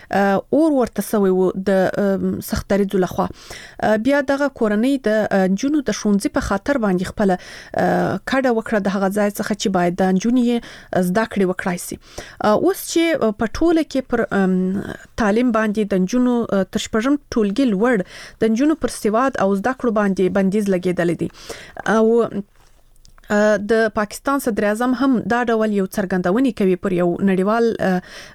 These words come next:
پلیټفارم باندې د افغانانو په اړه باندې. آه، نو، آه، له، آه، استاد اصولي څخه به پوښتنه وکم. اصولي صاحب، آه، په دې برخه کې، آه، افغانان، آه، په ځانګړې توګه نارینه،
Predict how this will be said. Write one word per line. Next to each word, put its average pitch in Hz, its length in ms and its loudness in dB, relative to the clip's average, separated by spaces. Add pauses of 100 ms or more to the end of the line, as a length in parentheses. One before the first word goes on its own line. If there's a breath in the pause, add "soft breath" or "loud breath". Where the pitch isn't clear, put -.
(100)
پلیټفارم 190 640 0
باندې 185 260 0
د 185 120 -2
افغانانو 185 460 0
په 196 140 -6
اړه 190 240 -2
باندې. 196 200 -4 (560 loud breath)
آه، 247 180 2
نو، 277 340 2
آه، 240 160 2
له، 247 160 0
آه، 233 460 2
استاد 311 340 -2
اصولي 240 340 -2
څخه - 260 -4
به 202 120 -4
پوښتنه - 320 -4
وکم. 196 320 0 (280 loud breath)
اصولي 277 360 0
صاحب، 214 260 -2 (320 loud breath)
آه، 226 120 0
په 254 180 -2
دې 359 200 2 (140)
برخه 320 260 -2
کې، 226 220 -2 (340 loud breath)
آه، 202 240 0
افغانان، 262 580 0
آه، 233 200 0
په 220 200 0
ځانګړې 220 520 0 (120)
توګه 262 220 0
نارینه، 196 540 2